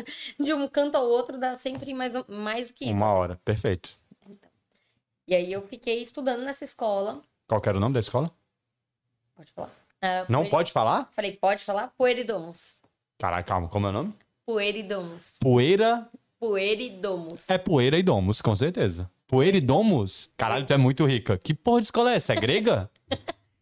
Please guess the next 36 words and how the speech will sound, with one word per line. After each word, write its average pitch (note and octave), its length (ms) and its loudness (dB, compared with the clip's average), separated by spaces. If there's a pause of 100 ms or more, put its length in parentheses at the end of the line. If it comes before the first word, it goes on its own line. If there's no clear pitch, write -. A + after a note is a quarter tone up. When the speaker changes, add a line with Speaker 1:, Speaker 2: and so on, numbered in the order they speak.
(640)
Speaker 1:
Escola E4+ 280 -2
que B3+ 60 -10
tinha C4+ 200 -2
lá, B3+ 120 -6
ele C#4+ 120 -2
tem - 160 -12
uma - 420 -6
rede, A#3+ 240 2
acho. G3+ 340 0
Tem G#3+ 160 -4
mais A#3 260 -4
de, G#3+ 120 -6
mais F#3 360 -6
lugares E3+ 320 -2
Speaker 2:
Ah, D#3+ 160 2
é C3+ 40 2
Speaker 1:
assim. B2 80 -4
Speaker 2:
Dromos? D#3 640 2
É A#2+ 80 4
da A#2 120 2
rede A2+ 240 -2
Dromos, D3 260 4
Speaker 1:
Não, G#3+ 100 2
não. G3+ 60 -6
Speaker 2:
será? D#3+ 340 0 (140)
Speaker 1:
Pueridomus. G#3 1200 -4
Speaker 2:
Caralho, F2+ 360 -2
eu E2 40 -6
nunca G#2 200 -2
ouvi A#2 100 0
falar. G#2+ 280 0 (840)
Speaker 1:
Então E4+ 180 2
eu G4+ 80 -2
estava F4+ 300 -2
nessa F4 240 -4
escola C#4+ 680 2